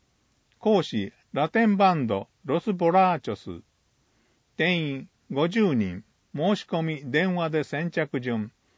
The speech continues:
一月九日木曜日、午前十時から。お正月会。日時、一月七日火曜日、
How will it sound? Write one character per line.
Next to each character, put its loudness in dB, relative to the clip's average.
一 0
月 0
九 0
日 -2
木 -2
曜 2
日、 -6
午 2
前 0
十 2
時 -4
か -4
ら。 -8
お 0
正 4
月 0
会。 -4
日 0
時、 -6
一 -2
月 2
七 0
日 -2
火 0
曜 4
日、 -4